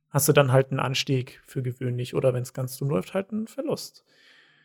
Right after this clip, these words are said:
Nichtsdestotrotz legst du dein Geld halt an und es wird was damit gemacht. Also ich glaub, man muss sein Geld schon auf jeden Fall anlegen. Und ein Bausparer, ich glaub, da ist ja immer so das Ding, wie sind, willst du wirklich was bauen? Wie sind so die Voraussichten?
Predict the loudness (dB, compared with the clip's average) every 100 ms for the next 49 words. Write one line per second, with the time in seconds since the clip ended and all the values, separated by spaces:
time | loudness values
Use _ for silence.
0 | _ _ _ _ 2 6 8 6 6 8
1 | 8 10 8 8 10 10 12 10 10 4
2 | 4 4 4 4 2 2 2 2 0 0
3 | 2 4 2 0 -10 -2 0 0 6 8
4 | 8 8 6 6 4 6 4 4 0 -2
5 | 2 0 0 -2 0 0 0 0 -2 -4
6 | -10 _ _ _ _ 2 2 4 10 10
7 | 10 6 4 4 4 2 0 -6 _ _
8 | _ -6 0 0 2 2 4 4 6 6
9 | 6 6 4 2 4 4 6 4 2 4
10 | 6 6 2 -2 -12 -20 4 6 6 6
11 | 4 4 0 -2 4 8 10 10 8 4
12 | 4 4 2 -2 -2 2 4 2 0 -4
13 | 4 4